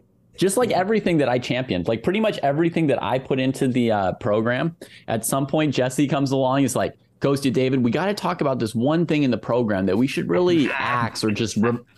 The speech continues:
Speaker 1: or just, uh, you know, redo completely."
Speaker 2: Uh, <laughs> not entirely true, but this one, okay. Uh, so I, I wanna say one of the things about the last year that's been cool is, you know, we put a lot of books in the program, and I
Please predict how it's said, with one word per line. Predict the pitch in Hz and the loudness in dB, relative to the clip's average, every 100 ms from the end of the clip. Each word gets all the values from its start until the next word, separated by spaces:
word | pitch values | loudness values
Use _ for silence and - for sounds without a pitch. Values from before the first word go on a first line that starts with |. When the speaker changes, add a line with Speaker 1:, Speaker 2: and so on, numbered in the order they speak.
| - | -6
Speaker 1:
or | 127 | -2
just, | 127 139 - - | -2 -2 -4 -2
uh, | 113 101 98 | 0 0 -2
you | 104 120 | 0 0
know, | 104 98 - 104 | 2 0 -4 -4
redo | 107 117 143 131 123 | 0 2 2 2 2
completely." | 104 98 120 117 65 - - - | 0 -2 0 0 -2 -6 -10 -4
Speaker 2:
Uh, | 254 277 269 285 - - | 2 4 4 2 -2 -4
<laughs> | 285 - 285 247 226 110 | -4 -2 0 0 0 0
not | 123 131 | 0 0
entirely | - 117 107 98 | 0 -2 -2 -4
true, | - 85 | -4 -4
but | 78 95 - - - - | 0 -2 -2 -8 -16 -2
this | 156 262 | 0 2
one, | 233 170 151 | 2 2 2
okay. | 143 - - - - - - - | 2 0 -4 -6 -14 -18 -16 -4
Uh, | 135 123 - - - _ | 0 0 -2 -12 -20 _
so | 196 190 | 0 2
I, | - 180 165 | 0 -2 0
I | |
wanna | 165 190 | 0 0
say | - 165 | 0 0
one | 135 151 | 0 0
of | 185 | -2
the | 147 | -4
things | - 147 131 | -4 -4 -4
about | - 110 110 110 107 - - | -4 -2 -2 0 -2 -4 -6
the | 107 | -2
last | 104 104 107 - | 0 0 -2 -6
year | 110 117 156 | -4 0 0
that's | 107 98 | 0 -4
been | - 95 | -4 -4
cool | - 147 117 | -2 0 2
is, | 95 - - _ _ _ _ _ _ _ _ _ | 0 -4 -16 _ _ _ _ _ _ _ _ _
you | 113 | -4
know, | 113 | -2
we | 98 101 | 0 0
put | 101 101 - 139 | -4 -6 -2 0
a | |
lot | 123 110 | 2 0
of | 95 | 0
books | 123 120 - - | -2 -4 -8 -8
in | 120 120 | -4 0
the | 113 | 0
program, | 113 113 104 110 107 - | 0 -2 0 0 -2 -2
and | 98 | -4
I | 92 | -2